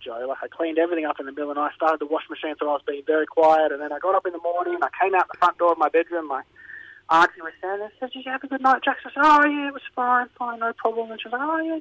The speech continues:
did, did anything happen last night?" "No, no, nothing happened." And then I turned around, and there was just vomit all over the front of my bedroom door. Like, the whole thing, like,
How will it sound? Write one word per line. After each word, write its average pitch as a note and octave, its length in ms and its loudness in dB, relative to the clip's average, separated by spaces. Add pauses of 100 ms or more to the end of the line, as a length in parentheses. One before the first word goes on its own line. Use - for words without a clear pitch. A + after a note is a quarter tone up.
did, E4 160 -16
did D#4+ 220 -10
anything D4+ 260 -4
happen D4+ 220 0
last D4+ 220 2
night?" D4 140 -4
"No, D#4+ 300 8
no, D#4 200 4
nothing D4 260 2
happened." C#4+ 240 -4
And C4+ 80 -18
then C4 80 -10 (640)
I - 80 4
turned A#3+ 260 6
around, A3 240 6
and F#3 140 -4
there G3 120 6
was G3 200 0
just F#3+ 260 -10 (340)
vomit G3 300 4 (140)
all G3+ 440 8
over E3+ 140 4
the - 80 -6
front E3 220 -2
of D#3 80 -14
my D3 160 -4
bedroom D3+ 380 -8
door. C#3 340 -2
Like, D#4 220 2
the - 120 -2
whole F#3 420 6
thing, D#3+ 320 -4
like, D#3 120 4